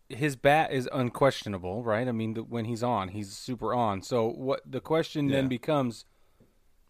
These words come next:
Speaker 1: do you want his influence in the clubhouse? That's it. That's what it all comes down to.
Speaker 2: Yeah.
Speaker 1: And he
Speaker 2: Yeah, that's true.
Speaker 1: he can't be having
Speaker 2: 'Cause
Speaker 1: blue mohawks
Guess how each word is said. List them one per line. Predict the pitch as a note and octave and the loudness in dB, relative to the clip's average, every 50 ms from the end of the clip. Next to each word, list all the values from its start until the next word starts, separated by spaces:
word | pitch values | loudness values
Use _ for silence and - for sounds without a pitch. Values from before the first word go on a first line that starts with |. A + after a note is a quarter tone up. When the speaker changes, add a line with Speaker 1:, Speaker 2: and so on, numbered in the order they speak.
| _ - | _ -6
Speaker 1:
do | B2+ B2 | -4 -2
you | B2+ C#3 C#3 | 0 0 0
want | C3 A#2+ B2 A#2 A#2+ | 0 -2 -2 -2 -2
his | A#2+ B2+ A#2+ A#2+ | -4 -4 -2 -2
influence | A#2+ G#2+ - B2 B2 B2 A2 A2+ | -4 -4 -4 -4 -6 -6 -4 -4
in | C3+ | -4
the | C3+ | 0
clubhouse? | - F3 F3+ D3 C#3+ B2+ G#2+ F#2 - | 2 4 4 4 4 4 2 2 0
That's | - B2 B2 - F3 | 0 0 0 2 4
it. | G3 F3+ B2+ A#2+ | 2 2 2 2
That's | C3+ C3+ - - | 0 0 2 4
what | D3+ D3+ | 4 6
it | D3+ D3 | 8 8
all | C#3+ D3 D3+ C#3+ | 8 8 6 6
comes | - E3+ D#3+ D#3 | 4 2 2 4
down | D3 F#3 G3+ G#3 G3 - | 4 4 4 4 2 2
to. | - C3+ A2+ G#2 | 2 0 2 2
Speaker 2:
Yeah. | G#2+ G#2+ B2 B2+ A2 - - | 4 2 2 2 0 -2 0
Speaker 1:
And | C#3 C#3 C3+ | 2 2 2
he | C3 E3+ F#3 E3+ C#3+ | 4 2 2 2 2
Speaker 2:
Yeah, | G#2 A2 A2+ | 2 2 2
that's | G#2+ G#2 G#2+ G#2 - - | 2 2 0 0 -2 -4
true. | - A#2+ A#2+ B2 A#2 G#2+ - - _ _ _ _ _ - _ _ _ _ _ _ _ _ _ | -2 0 2 2 2 2 0 -4 _ _ _ _ _ -20 _ _ _ _ _ _ _ _ _
Speaker 1:
he | - E3 E3 | 0 0 0
can't | - - F#3 F#3+ G3 G3+ F3+ | 2 2 2 2 2 2 2
be | F3+ F3+ D3+ | 0 0 4
having | C#3+ F#3 G3 G3 G3 E3+ E3 D#3 D3+ | 4 6 6 6 4 2 2 2 4
Speaker 2:
'Cause | C3+ B2 - - - _ _ - B2+ B2 - - - - _ _ - | 4 4 2 0 -8 _ _ -20 -18 -18 -18 -20 -20 -20 _ _ -4
Speaker 1:
blue | C#3+ D#3 E3 F3 F3+ F3+ | 2 6 8 10 10 10
mohawks | F3+ F3+ F#3+ G3+ F3 E3+ E3+ C3 A2+ G#2+ A2+ - - - - | 8 8 8 8 10 8 8 8 6 4 -2 -10 -16 -16 -18